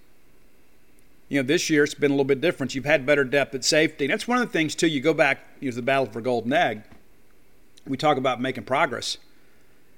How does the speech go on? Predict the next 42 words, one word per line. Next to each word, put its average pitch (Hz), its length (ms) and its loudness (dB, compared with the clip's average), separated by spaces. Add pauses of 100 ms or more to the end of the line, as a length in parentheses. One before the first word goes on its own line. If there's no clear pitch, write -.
(340)
Remember 202 340 2
last 151 380 2
year, 120 200 -2
I 127 40 -8
mean, 165 120 -2
Matt 214 220 2
Corral, 170 320 2
basically, 143 580 2
it 143 120 0
would 143 160 2
get 165 120 4
him 160 80 -2
behind 147 300 0
the 143 40 2
chains 160 380 0
and 123 60 -4
it'd 120 80 -4
be 135 80 -2
third 143 260 4
and 127 140 -2
twelve. 175 300 0
He 135 100 -2
would 156 100 -6
just 143 220 -6
dial 143 220 2
up 147 160 -2
a - 20 -8
shot 143 320 0
down 135 220 -2
the 123 40 -8
field 165 400 0
and 127 100 -4
they 135 100 2
would 139 160 -2
get 135 100 2
a - 20 0
receiver 131 380 -2
paired 135 240 -2
up 131 100 -2
with 117 120 -8
a 113 40 -8
safety. 131 600 -2